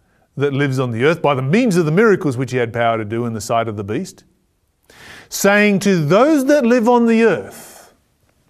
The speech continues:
those that live within his nation, "that they,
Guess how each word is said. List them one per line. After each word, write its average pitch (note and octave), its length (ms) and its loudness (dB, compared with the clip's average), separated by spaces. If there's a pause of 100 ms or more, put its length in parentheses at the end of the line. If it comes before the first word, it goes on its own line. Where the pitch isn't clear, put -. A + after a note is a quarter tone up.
those C4+ 440 2
that D4 160 2
live G#3+ 300 2
within G#3 320 0
his F3+ 200 -2
nation, F#3 560 -2 (1300)
"that E3 420 0
they, B2 1080 0